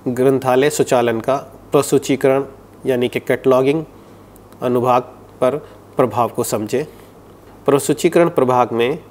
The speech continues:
प्रलेखों का वर्गीकरण एवं प्रसूचीकरण तैयार किया जाता है,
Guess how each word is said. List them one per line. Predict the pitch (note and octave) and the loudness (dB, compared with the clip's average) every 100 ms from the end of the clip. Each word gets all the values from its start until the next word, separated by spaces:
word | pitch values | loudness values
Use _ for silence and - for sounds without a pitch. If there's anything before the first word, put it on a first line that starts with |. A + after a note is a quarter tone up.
| - | -2
प्रलेखों | B2+ B2+ B2 C3+ | 2 2 4 2
का | C#3 C#3+ - | 2 -2 -2
वर्गीकरण | B2+ B2+ B2+ B2+ B2+ C#3+ E3 - - - - B2+ | 0 2 2 0 0 -2 -4 -16 -20 -20 -6 2
एवं | C3+ D#3+ | 4 4
प्रसूचीकरण | E3 - - C#3+ C#3+ - C3+ - C3 C#3+ C3+ D#3+ - - - - - - - - - - - - - | -2 -12 -2 2 2 2 0 0 2 2 2 -4 -14 -20 -20 -20 -20 -20 -20 -20 -20 -20 -20 -14 0
तैयार | C3+ C3 B2 | 4 4 2
किया | - A#2+ G#2 | 0 0 0
जाता | G#2+ - A2 | -4 -10 -14
है, | - | -14